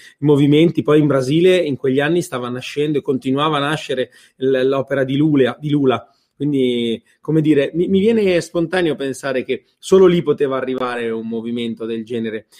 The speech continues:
Adesso, eh, essendoci molta più globalizzazione, eh, sembra quasi, come dire, sembra quasi delocalizzato il pensiero. So come dire, prima era delocali-, si delocalizzava la produzione, adesso delocalizziamo il pensiero,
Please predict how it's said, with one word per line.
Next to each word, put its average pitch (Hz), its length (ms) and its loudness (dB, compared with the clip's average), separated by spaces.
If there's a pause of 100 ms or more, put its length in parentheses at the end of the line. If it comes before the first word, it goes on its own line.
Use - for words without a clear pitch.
(100)
Adesso, 180 800 2 (140)
eh, 131 480 -2 (160)
essendoci 160 560 -4
molta 180 300 2
più 170 420 0
globalizzazione, 139 1120 -2 (340)
eh, 131 280 -6
sembra 139 420 -2
quasi, 135 300 -4
come 131 220 -4
dire, 123 180 0
sembra 135 260 -6
quasi 143 260 -4 (220)
delocalizzato 151 1200 0
il 143 260 -2
pensiero. 120 720 -2 (180)
So 143 80 -6
come 131 220 -4
dire, 117 220 -2 (200)
prima 214 220 2
era 202 140 4
delocali-, 151 460 0
si 151 240 0
delocalizzava 147 760 2
la 143 100 -2
produzione, 139 460 -6
adesso 180 260 -4
delocalizziamo 143 680 -4
il 131 100 -10
pensiero, 127 500 -8